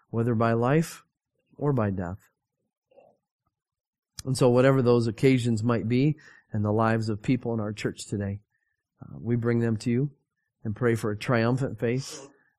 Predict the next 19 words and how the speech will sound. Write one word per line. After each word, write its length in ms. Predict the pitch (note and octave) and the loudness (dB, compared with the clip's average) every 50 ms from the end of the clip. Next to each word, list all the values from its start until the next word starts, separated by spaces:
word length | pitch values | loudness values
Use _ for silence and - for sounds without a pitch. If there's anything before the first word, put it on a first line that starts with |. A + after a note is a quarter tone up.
| _ _ | _ _
uh, 40 | A#2+ | -6
and 340 | A2 G#2 F#2+ - - G#2+ G#2+ | -6 -4 -6 -6 -8 -6 -6
a 80 | G2+ G2 | -6 -6
heart 460 | - - C3+ C3 C3 B2 - - - _ _ _ _ _ _ _ | -4 0 2 2 2 2 -2 -6 -16 _ _ _ _ _ _ _
that 80 | A#2+ | -6
is 140 | G#2+ G#2+ - | -6 -6 -8
full 240 | - - C#3 C3 B2+ | -4 -2 0 0 2
of 100 | A#2 A2+ | 0 0
gratitude 540 | A2+ A#2+ A2+ A2+ A2 A2+ G#2+ - A2+ G#2 G2+ | 0 0 2 2 0 -2 -2 -2 -2 -2 -2
at 80 | F#2+ | -4
what 180 | F2+ G#2 G#2 - | -4 -6 -6 -4
you're 140 | G#2 G#2+ G2 | -4 -6 -4
doing. 340 | G2 G#2 G2 F#2 F#2+ G2 G#2 - _ _ _ _ _ _ _ _ _ _ _ _ _ _ | -4 -4 -6 -6 -8 -10 -12 -16 _ _ _ _ _ _ _ _ _ _ _ _ _ _
Thank 180 | - C3+ C3+ - | -2 -2 0 2
you, 80 | C#3+ B2+ | 2 2
Lord, 240 | C3 C3+ C3+ B2+ | 4 4 2 2
for 100 | - C3 | 0 -2
being 260 | A#2+ A#2 B2 A#2+ A2+ G#2 | -2 0 0 0 0 0
good. 320 | G#2+ G2 F#2 F#2 G#2+ G#2+ | -2 -4 -4 -4 -8 -12